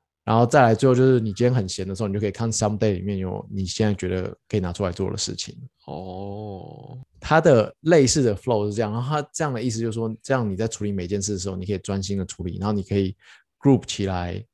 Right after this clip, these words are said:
Speaker 1: 现在方便做的事情，比如说你跑银行的时候，
Speaker 2: 嗯。
Speaker 1: 银行隔壁有什么，这些都 group 在一起做，然后打电话的时候全部电话一次打完，
Speaker 2: 嗯。
Speaker 1: 你就不用，你就不用分心。
Speaker 2: 嗯哼。
Speaker 1: 然后这套系统，呃，如果你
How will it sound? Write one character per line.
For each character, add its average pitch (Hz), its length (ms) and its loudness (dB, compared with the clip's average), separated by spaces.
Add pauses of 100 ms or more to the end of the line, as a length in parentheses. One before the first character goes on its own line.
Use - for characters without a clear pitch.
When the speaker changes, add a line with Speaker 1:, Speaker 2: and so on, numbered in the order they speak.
(280)
Speaker 1:
现 127 200 2
在 117 120 4
方 107 220 0
便 104 180 0
做 98 200 -4
的 90 120 -8
事 95 180 -6
情， - 340 -12
比 - 60 -6
如 104 60 -2
说 101 100 -2
你 101 80 0
跑 90 220 -4
银 90 160 -4
行 92 160 -2
的 90 80 -2
时 98 160 -4
候， 98 180 2
Speaker 2:
嗯。 92 40 -2
Speaker 1:
银 98 100 -2
行 98 100 0
隔 98 140 -4
壁 98 100 -4
有 98 80 0
什 92 80 -6
么， 87 80 -8
这 95 80 -6
些 98 120 -2
都 95 120 -4
group 92 200 -10
在 90 120 -4
一 - 20 -2
起 87 220 -14
做， 95 400 -6
然 - 80 -6
后 92 300 -8 (260)
打 95 120 0
电 113 120 4
话 123 120 4
的 110 40 2
时 104 80 -2
候 110 80 2
全 104 140 -4
部 104 100 0
电 104 140 -2
话 107 100 -2
一 98 40 -6
次 104 100 -8
打 - 200 -8
完， - 280 -8 (300)
Speaker 2:
嗯。 80 280 -12 (300)
Speaker 1:
你 - 100 -12
就 107 100 2
不 98 120 -4
用， 101 360 0
你 110 100 -6
就 110 120 4
不 104 80 0
用 101 160 2
分 92 260 -8
心。 - 240 -8 (320)
Speaker 2:
嗯 113 180 -10
哼。 92 280 -14
Speaker 1:
然 113 180 2
后 131 400 4 (540)
这 170 120 2
套 160 160 4
系 151 240 0
统， 98 320 -2 (160)
呃， 95 360 -4 (140)
如 120 180 0
果 135 260 4
你 95 340 -6